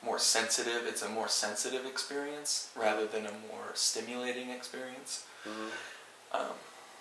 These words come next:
Speaker 1: and then I would say the stuff that I'm working on myself is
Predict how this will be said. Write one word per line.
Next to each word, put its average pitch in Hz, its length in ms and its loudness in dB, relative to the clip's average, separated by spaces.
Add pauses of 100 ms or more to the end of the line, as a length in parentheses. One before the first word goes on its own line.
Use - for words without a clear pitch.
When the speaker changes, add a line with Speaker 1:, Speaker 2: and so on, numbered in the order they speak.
(760)
Speaker 1:
and 120 160 8
then 117 120 12
I 107 140 12
would 107 120 4
say 107 380 8 (200)
the 107 80 4
stuff 110 340 8
that 104 180 10
I'm 110 240 10
working 107 320 2
on 107 200 8
myself - 760 6 (720)
is 104 540 6